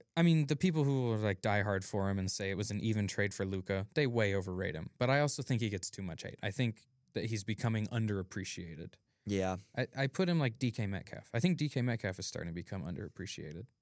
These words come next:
Speaker 2: Mm-hmm.
Speaker 1: But
Speaker 2: Yeah, I, I agree with that.
Speaker 1: Weird
Speaker 2: That's fair.
Speaker 1: comparison, but <laughs>
Speaker 2: Yeah. <laughs> I mean, I,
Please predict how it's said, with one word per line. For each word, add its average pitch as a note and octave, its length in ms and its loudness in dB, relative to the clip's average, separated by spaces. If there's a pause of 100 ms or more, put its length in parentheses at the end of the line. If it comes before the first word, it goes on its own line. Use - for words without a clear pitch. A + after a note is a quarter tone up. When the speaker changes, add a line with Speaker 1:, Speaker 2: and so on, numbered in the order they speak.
Speaker 2:
Mm-hmm. G#2+ 220 -2 (280)
Speaker 1:
But - 160 -6 (440)
Speaker 2:
Yeah, A3+ 200 -2
I, G3 160 2
I G3 100 4
agree A#2 240 4
with G2 100 -2
that. G2+ 180 4 (300)
Speaker 1:
Weird A#2 300 2
Speaker 2:
That's G#2+ 120 2
fair. G2 100 4
Speaker 1:
comparison, G2 640 0
but F2+ 160 -4 (180)
<laughs> - 140 -6
Speaker 2:
Yeah. C3+ 340 6
<laughs> - 1600 -6
I G3+ 40 6
mean, A3+ 180 6
I, A3 120 4